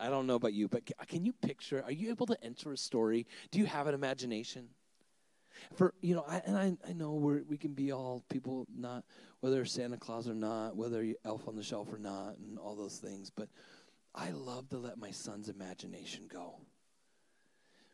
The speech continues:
My imagination goes. Your imagination can help you see things that others can't. So try, if you can, enter into this story and picture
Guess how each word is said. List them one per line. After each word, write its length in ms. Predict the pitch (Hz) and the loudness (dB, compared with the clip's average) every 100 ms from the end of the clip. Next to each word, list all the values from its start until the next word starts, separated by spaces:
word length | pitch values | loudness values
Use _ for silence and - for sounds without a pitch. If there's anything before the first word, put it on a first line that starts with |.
| _ - | _ -4
My 200 | 143 180 | 0 2
imagination 720 | 151 113 117 113 98 - - | 2 -2 -4 -4 -4 -6 -6
goes. 520 | 85 - - - - - - _ _ _ _ _ _ _ _ _ - - | -4 -4 -4 -4 -6 -10 -18 _ _ _ _ _ _ _ _ _ -8 2
Your 160 | 165 | 4
imagination 720 | 180 156 143 131 123 120 117 | 6 4 2 0 0 0 -2
can 140 | - - | -4 -6
help 360 | - 131 - | -4 -6 -4
you 80 | 131 | -4
see 320 | - - 120 | -2 -2 -2
things 460 | - - 98 92 - | -2 -4 -6 -6 -4
that 140 | 104 - | -4 -2
others 340 | 135 127 117 | 0 0 0
can't. 420 | - - - 92 - - - _ _ _ _ _ _ _ _ - | -8 -10 -10 -14 -16 -18 -20 _ _ _ _ _ _ _ _ -10
So 140 | - - - - | 0 0 -2 -4
try, 400 | - - 156 - | 2 2 0 -2
if 180 | 185 139 | -2 -2
you 80 | 139 | -4
can, 360 | - 147 131 131 | -2 0 0 -2
enter 320 | 127 156 - | -4 -2 0
into 140 | 151 139 | 4 4
this 160 | 127 | 4
story 420 | - - 135 135 | 2 4 4 6
and 100 | 117 | 2
picture 440 | - - - - | 0 -6 -2 2